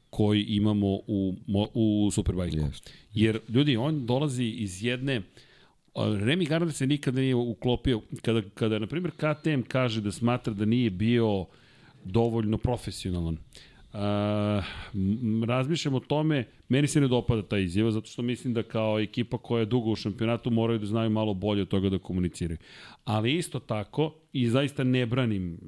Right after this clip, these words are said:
Speaker 1: ne branim K T M ili bilo šta slično tome, ali oni su ljudi trkači. I sad, trkači često, inženjeri, znaju da budu vrlo grubi. Zašto? Zato što zapravo se ne bave time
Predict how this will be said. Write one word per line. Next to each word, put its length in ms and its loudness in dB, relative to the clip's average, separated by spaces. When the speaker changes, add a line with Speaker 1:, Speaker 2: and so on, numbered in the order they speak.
Speaker 1:
ne 280 -2
branim 280 2
K 240 -2
T 200 -4
M 120 -2
ili 140 -4
bilo 220 2
šta 160 -2
slično 340 -4
tome, 360 2
ali 560 -4
oni 240 0
su 140 -8
ljudi 160 0
trkači. 680 -8
I 400 0
sad, 420 -6
trkači 480 -4
često, 580 0
inženjeri, 640 4
znaju 260 -6
da 100 -6
budu 200 -2
vrlo 240 0
grubi. 400 0
Zašto? 460 -2
Zato 260 -6
što 180 -2
zapravo 400 0
se 140 -2
ne 140 2
bave 260 0
time 380 2